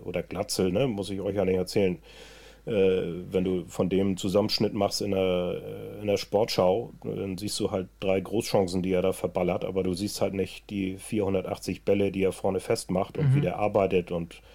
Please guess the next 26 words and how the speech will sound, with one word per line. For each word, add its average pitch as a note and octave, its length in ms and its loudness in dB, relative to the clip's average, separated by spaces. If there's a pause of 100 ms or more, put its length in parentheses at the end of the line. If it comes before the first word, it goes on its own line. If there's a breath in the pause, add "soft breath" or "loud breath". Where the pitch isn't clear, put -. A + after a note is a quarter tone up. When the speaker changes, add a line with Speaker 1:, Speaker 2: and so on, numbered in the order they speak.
(460 loud breath)
Speaker 1:
was F#2+ 180 0
der F2+ 100 2
mit F#2+ 160 2
den, G2 240 -2
wie G#2+ 60 2
der F#2+ 120 6
die F2+ 140 -2
Gegner G#2 320 2
zermürbt G2+ 540 4
und G2 100 0
so, F2+ 200 0
ne? A#2 100 2
Und G#2 140 2
das A#2+ 100 4
sieht D#3 160 6
der, E3+ 160 6 (300)
da E3 120 6
lässt E3+ 200 6
sich D#3 120 2
der D#3 120 6
Trainer D#3 260 4
auch E3 80 4
nicht F3+ 160 4
von A2 160 2
beeindrucken, F#2 540 0
ne? C3+ 140 0